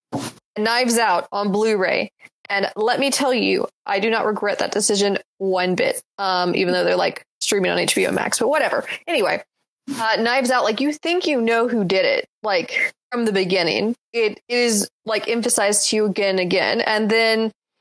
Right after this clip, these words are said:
that whole movie is a deconstruction of a lot of not just, like, the tropes of mystery and, like, the plot twist and the Gentleman detective, but also, like, some of the values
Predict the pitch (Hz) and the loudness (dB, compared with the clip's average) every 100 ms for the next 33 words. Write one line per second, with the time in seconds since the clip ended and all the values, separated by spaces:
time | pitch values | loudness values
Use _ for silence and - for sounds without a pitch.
0 | _ - - 277 320 294 262 214 226 214 | _ -6 -2 0 0 0 2 2 2 2
1 | 185 170 185 202 196 214 240 254 220 - | 2 2 2 2 0 -2 -2 0 0 0
2 | 208 202 - 190 180 180 196 202 196 196 | 0 0 0 2 2 0 -2 0 0 0
3 | 190 220 220 208 190 254 - 226 247 247 | 2 2 2 0 -2 -6 -6 -2 0 0
4 | 269 247 214 196 - 202 - 196 196 240 | 0 2 2 0 -2 -4 -2 0 0 0
5 | 220 214 208 - 214 208 196 - 190 185 | 2 2 0 0 2 2 2 0 0 0
6 | 170 - - - - _ 196 - 233 214 | 0 -4 -10 -14 -16 _ -8 -2 0 0
7 | - 220 208 202 - - - - - _ | 0 2 2 2 0 0 0 -2 -8 _
8 | _ - 214 214 220 214 208 196 196 196 | _ -8 -2 0 2 2 0 0 0 -2
9 | 196 196 190 185 202 - 214 226 - 208 | -2 -2 -2 0 -2 0 0 2 2 2
10 | 202 196 185 208 202 196 190 175 190 190 | 2 0 0 0 0 0 2 2 2 2
11 | 190 190 180 185 - - | 2 2 2 2 0 -2